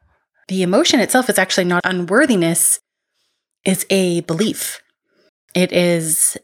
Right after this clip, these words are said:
a nugget <laughs> that has been implanted into us that we've held on to as truth.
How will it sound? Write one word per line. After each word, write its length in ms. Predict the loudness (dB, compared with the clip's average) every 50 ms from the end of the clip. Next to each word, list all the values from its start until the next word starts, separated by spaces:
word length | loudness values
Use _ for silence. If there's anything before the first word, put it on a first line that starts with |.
| -4
a 420 | -2 0 0 0 0 0 0 0 0
nugget 760 | 0 0 0 2 2 0 0 0 0 0 0 0 -4 -10 -14 -6
<laughs> 60 | -4
that 360 | -2 -2 0 0 0 2 2
has 180 | 2 2 2 2
been 180 | 2 4 4 4
implanted 580 | 2 0 -2 -2 0 2 4 4 4 2 2
into 260 | 2 0 0 0 0
us 160 | 0 0 0 -2
that 120 | -2 0
we've 160 | 0 0 0
held 300 | 0 0 0 0 0 2
on 240 | 0 0 0 0 0
to 420 | -2 -4 -4 -6 -6 -8 -8 -10 -8
as 260 | -6 -6 -6 -4 -4
truth. 560 | -2 -2 0 0 2 0 0 -2 -4 -8 -16